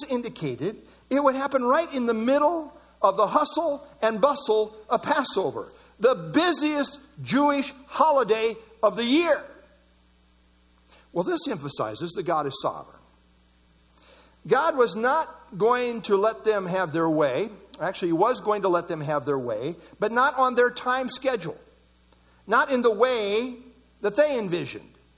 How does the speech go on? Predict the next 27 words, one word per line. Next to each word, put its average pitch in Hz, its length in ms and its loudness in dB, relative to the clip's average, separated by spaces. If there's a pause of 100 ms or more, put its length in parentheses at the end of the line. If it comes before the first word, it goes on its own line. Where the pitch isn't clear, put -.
(280)
It 185 200 -4 (220)
had 170 560 -4 (300)
to 160 160 -8
happen 123 600 -8 (480)
on 240 220 -4
Passover. 330 1000 -6 (1800)
Now, 233 140 2
the 254 100 0
plans 302 440 0
and 277 100 0
predictions 254 500 0
of 226 120 4
the 214 80 4
religious 214 480 0
leaders 175 300 0
were 214 140 2
not 220 240 2
accurate, - 600 -6 (800)
but 196 160 0
what 226 160 2
Jesus 269 400 -2
prophesied 175 640 0
was 214 300 0
fulfilled 147 440 -4
to 170 80 -2
the 208 120 0
letter. 311 300 -6